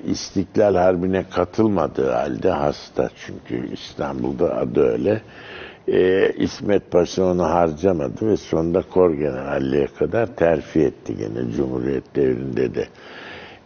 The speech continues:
İyi kurmay başkanı yüzbaşıdan da olur, illa rütbeyle değil. Bu çok önemli. Yani affedersiniz şimdi orada,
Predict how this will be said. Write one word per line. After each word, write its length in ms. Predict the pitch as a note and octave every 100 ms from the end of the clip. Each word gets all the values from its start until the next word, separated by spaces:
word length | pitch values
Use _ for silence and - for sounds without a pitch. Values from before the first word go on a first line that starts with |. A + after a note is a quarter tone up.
| -
İyi 340 | G2+ A2 -
kurmay 500 | - F#2+ F2+ F#2+ F2+
başkanı 460 | E2+ D#2 - F#2 A#2+
yüzbaşıdan 920 | B2 G#2 F2 G2 - F#2+ F2 F2+ D2+
da 60 |
olur, 220 | C2 A#1+ A#1+
illa 420 | C#2+ D2+ D#2 D2
rütbeyle 720 | D2+ - - D#2 D2 D#2 C2
değil. 220 | D#2 C2+ - - - - - - -
Bu 60 |
çok 320 | - - F#2 F#2+
önemli. 580 | F#2 F2 E2+ E2 D#2+ - - - - - - -
Yani 340 | F2 F#2 F2+
affedersiniz 840 | F2+ F2 F2 E2+ F#2 F2 - E2+
şimdi 320 | - D#2+ D#2+ E2+
orada, 560 | F2+ F2 E2 D#2 D2